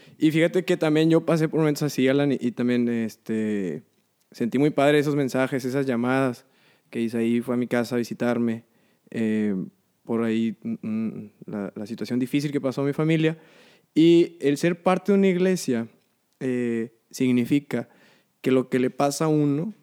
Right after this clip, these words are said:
le pasa a todos. Entonces, como decía Isaí, o sea, hemos vivido momentos fuertes, eh, con familias individual, personas en lo individual, pero, eh, como estamos en unión, somos una iglesia, pues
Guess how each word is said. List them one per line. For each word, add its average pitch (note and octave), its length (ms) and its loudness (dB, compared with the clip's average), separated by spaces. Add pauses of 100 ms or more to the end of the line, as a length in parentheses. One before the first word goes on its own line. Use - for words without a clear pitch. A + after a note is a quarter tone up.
(260)
le A#2 140 -2
pasa A#2 280 -4
a A2 40 -8
todos. A#2 500 -4 (340)
Entonces, C3+ 440 -2
como D#3+ 160 -2
decía D3 160 -2
Isaí, D#3 320 0
o C#3+ 80 0
sea, C3+ 280 -2
hemos D#3 320 -4
vivido D3 300 0
momentos D3 420 -2
fuertes, D#3+ 480 -2 (400)
eh, B2+ 300 -4 (380)
con C3+ 480 2 (500)
familias D#3+ 640 0 (140)
individual, C#3 560 2
personas D3+ 360 0
en D#3+ 60 2
lo D#3+ 60 2
individual, D3 480 4 (360)
pero, F3 380 4 (420)
eh, A#2+ 520 -6 (340)
como D3+ 240 -2
estamos D3 380 0
en F3+ 80 4
unión, D#3 340 2
somos D3+ 220 -2
una E3 140 2
iglesia, C#3 520 2
pues A#2 300 -4